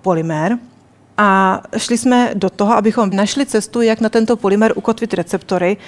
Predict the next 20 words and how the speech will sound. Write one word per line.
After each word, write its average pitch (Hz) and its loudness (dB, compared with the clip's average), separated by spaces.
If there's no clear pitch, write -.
a - 2
detekovat 220 0
látky 190 0
v - -10
hodně 226 2
koncentrovaných 196 -2
roztocích. - -8
Navíc 262 2
tyto 247 2
polymery 220 2
mají 196 0
tu 240 -4
jedinečnou 233 0
vlastnost, 196 -4
že 190 0
jejich 226 2
jakoby 233 2
příprava 196 2
je 202 2
taky 214 0